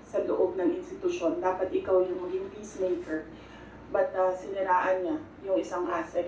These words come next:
and isang usec sa, sa akin mismo. And nagulat ako. Why attack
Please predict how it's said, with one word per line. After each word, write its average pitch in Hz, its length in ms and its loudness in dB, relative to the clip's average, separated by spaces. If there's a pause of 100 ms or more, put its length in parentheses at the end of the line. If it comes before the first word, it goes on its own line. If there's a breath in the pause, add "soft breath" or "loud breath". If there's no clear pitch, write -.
and - 160 -2
isang 175 240 0
usec 170 480 -4
sa, 170 240 0 (240)
sa 247 160 2
akin 185 320 -2
mismo. 175 320 -2
And - 160 -2
nagulat 220 400 2
ako. - 240 -12 (880 loud breath)
Why 226 240 4
attack 196 480 0